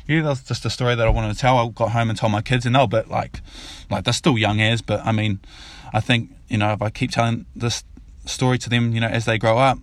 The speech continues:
it'll be, um, it'll be beneficial to them, like, just this, the story, 'cause we remember stories, not actual facts. If I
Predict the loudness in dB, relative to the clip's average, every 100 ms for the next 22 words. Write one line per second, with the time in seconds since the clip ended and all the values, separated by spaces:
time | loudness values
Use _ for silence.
0 | -10 -4 -2 0 0 0 0 -2 -6 -10
1 | -18 -18 -18 -18 -18 -20 -20 -20 -20 -20
2 | -20 -20 -8 -2 0 2 2 0 -2 -4
3 | -4 -2 0 0 -2 -4 -10 -6 -6 -4
4 | -6 -8 -8 -8 -4 -2 -2 -4 -4 -2
5 | 0 0 -2 -2 -2 0 -2 -2 -4 -2
6 | -2 -2 -2 -2